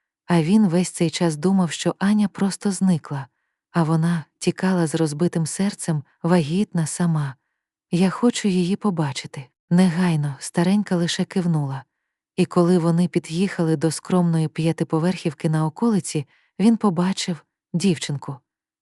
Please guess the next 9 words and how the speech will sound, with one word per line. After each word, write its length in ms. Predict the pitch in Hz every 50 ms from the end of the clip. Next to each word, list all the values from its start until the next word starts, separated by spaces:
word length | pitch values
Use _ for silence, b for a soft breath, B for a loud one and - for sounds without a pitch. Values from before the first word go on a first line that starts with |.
| _ _ -
На 160 | 170 170 165
лавці, 500 | 160 165 190 214 202 - - - 147 139 -
в 100 | 151 165
оточенні 480 | 170 - - 185 175 - - 165 165
старих 440 | 147 - - 165 165 156 - - -
іграшок, 540 | 226 233 196 190 160 143 - 160 143 - _ _ _ _
сиділа 520 | _ - - 202 180 156 185 226 220 208 190
маленька 480 | 170 170 165 175 196 208 196 - 208
копія 560 | 196 - - - 208 190 - - 160 151 147